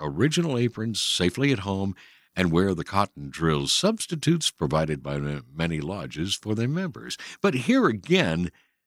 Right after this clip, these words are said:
the outward and evident drill apron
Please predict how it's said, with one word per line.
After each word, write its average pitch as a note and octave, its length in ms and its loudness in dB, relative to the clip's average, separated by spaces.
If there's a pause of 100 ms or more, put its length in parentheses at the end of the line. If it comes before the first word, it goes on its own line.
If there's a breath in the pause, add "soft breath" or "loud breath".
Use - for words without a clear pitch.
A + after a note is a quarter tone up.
(180)
the A2 280 4
outward E2+ 760 2
and D2+ 260 -4 (100)
evident D#3 520 0
drill D3 520 2
apron F#2+ 420 0